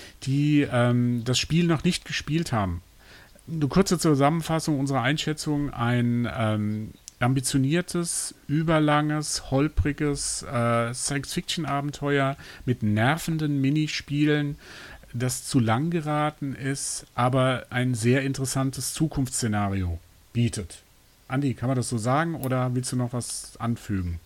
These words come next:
So als Zusammenfassung, als Fazit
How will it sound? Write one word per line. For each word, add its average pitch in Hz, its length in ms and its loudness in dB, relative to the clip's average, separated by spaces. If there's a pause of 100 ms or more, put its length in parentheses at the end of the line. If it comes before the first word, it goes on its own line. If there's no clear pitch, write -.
(120)
So 104 180 -2
als 104 380 -4 (320)
Zusammenfassung, 127 920 2
als 107 240 -2
Fazit 117 760 -2